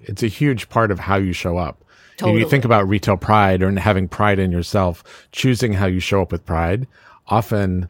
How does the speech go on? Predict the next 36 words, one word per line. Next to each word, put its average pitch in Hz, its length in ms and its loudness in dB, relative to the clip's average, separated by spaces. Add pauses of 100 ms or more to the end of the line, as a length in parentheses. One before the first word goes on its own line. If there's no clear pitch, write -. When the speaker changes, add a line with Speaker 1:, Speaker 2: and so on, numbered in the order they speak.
Speaker 1:
that 110 260 0
is 92 380 -4 (140)
centered 110 580 -2
around 87 400 -2
your 82 100 -6
wardrobe. 78 520 -6 (400)
And - 80 -6
Speaker 2:
Totally. 196 280 -2
Speaker 1:
do 120 80 4
you 104 240 0
have 92 240 0
the 92 100 -2
ability 87 420 -2
to 87 120 -8
do 90 160 -4
that? 85 220 -4
Do 107 100 -2
you 107 200 0
have 92 500 0 (320)
the 101 80 -2
confidence 92 720 -2
and, 92 300 -4
and 95 260 -4
sometimes 95 440 -4
the 90 80 -4
knowledge? 87 600 -2 (240)
And 110 120 -2
you, 156 240 2
I'm 113 140 0
sure, 123 220 0
work 101 320 0
with 95 140 -2
clients 95 560 -2 (480)
that 104 280 -2
then 113 260 2
feel 101 380 0